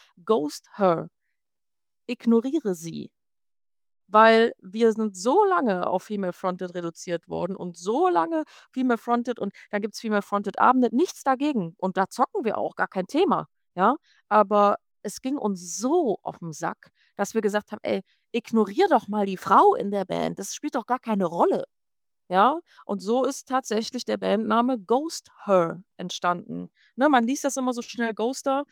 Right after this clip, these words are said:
ist auch richtig, ähm, aber letztendlich geht's darum, es zu ignorieren, dass da 'ne Sängerin steht, weil es ist scheißegal, wer da vorne steht. Ja, wenn die Musik geil ist, wenn's 'ne Gänsehaut bringt, wenn die Leute Spaß haben, dann ist es doch scheißegal.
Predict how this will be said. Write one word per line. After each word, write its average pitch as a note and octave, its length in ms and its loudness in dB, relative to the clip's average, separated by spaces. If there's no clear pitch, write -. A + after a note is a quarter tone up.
ist G#3 160 -12
auch F#3+ 120 -8
richtig, C#4+ 420 -4
ähm, A3 420 4
aber G#3 260 6
letztendlich G#3 720 -4
geht's G#3+ 280 -6
darum, G#3 480 2
es - 220 -6
zu - 160 -8
ignorieren, G3+ 600 0
dass - 140 -6
da F3+ 120 -2
'ne E3+ 120 -4
Sängerin A3+ 320 -2
steht, F3+ 160 -8
weil F#3+ 120 -2
es F#3 100 -6
ist - 240 -8
scheißegal, - 960 -6
wer - 120 0
da - 100 -2
vorne F3 300 -4
steht. - 380 -10
Ja, A#3 200 4
wenn B3 100 2
die A#3+ 80 0
Musik A3+ 500 0
geil C#4 320 4
ist, - 340 -2
wenn's G#3+ 280 -2
'ne G#3 160 -2
Gänsehaut B3+ 640 0
bringt, A#3+ 400 -2
wenn A3+ 120 0
die A3+ 80 2
Leute B3+ 360 2
Spaß C4+ 560 0
haben, G3+ 200 -2
dann G3+ 160 -6
ist - 180 -14
es - 120 -20
doch A3 160 -12
scheißegal. D4 1400 -8